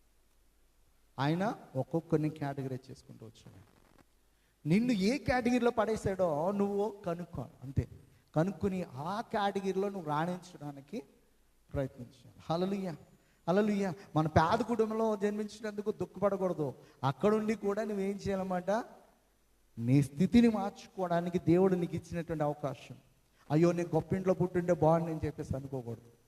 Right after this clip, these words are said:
చాలా సందర్భాల్లో మనుషులుగా అనుకుంటాం, అది కాదనమాట. హల్లెలూయా. కనుక మనము ఒక నిబంధన చేసుకుని ఆ నిబంధనకు మనము కట్టుబడి ఉంటే కనుక దేవుడు మనలను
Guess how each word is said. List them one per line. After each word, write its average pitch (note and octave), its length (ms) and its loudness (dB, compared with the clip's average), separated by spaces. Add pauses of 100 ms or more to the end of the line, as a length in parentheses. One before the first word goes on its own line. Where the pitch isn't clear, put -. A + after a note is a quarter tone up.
(580)
చాలా E3 200 4
సందర్భాల్లో D3 920 0 (360)
మనుషులుగా E3 460 -2
అనుకుంటాం, D3 420 -8 (1500)
అది C3+ 160 4
కాదనమాట. G#2+ 560 -4
హల్లెలూయా. F3 600 2 (720)
కనుక D3 540 2 (300)
మనము E3 600 0 (300)
ఒక D#3+ 160 2
నిబంధన F3 600 2 (120)
చేసుకుని C#3+ 380 -8
ఆ C3 100 -2
నిబంధనకు D3+ 640 -2
మనము C3+ 360 -4 (460)
కట్టుబడి B2+ 420 -2
ఉంటే A#2 300 -4
కనుక A#2 580 -8 (480)
దేవుడు C3+ 280 4
మనలను C3 420 0